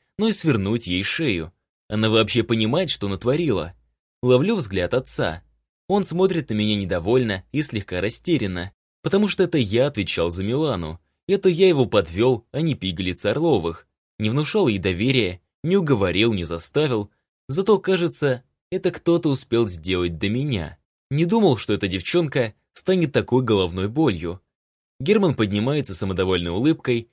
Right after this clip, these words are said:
и обращается к толпе. Все до сих пор молчат, даже те семьи, что голосовали за Волкова. Кого он успел переманить к себе,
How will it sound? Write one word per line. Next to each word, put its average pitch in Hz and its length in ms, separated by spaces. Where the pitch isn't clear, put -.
и 190 80
обращается 104 640
к - 80
толпе. 120 560
Все - 220
до 196 100
сих 135 200
пор 113 180
молчат, 104 580
даже 113 280
те 107 160
семьи, 165 580
что - 240
голосовали 113 600
за 135 180
Волкова. 95 600
Кого 202 200
он 208 100
успел 175 260
переманить 120 560
к - 60
себе, 101 400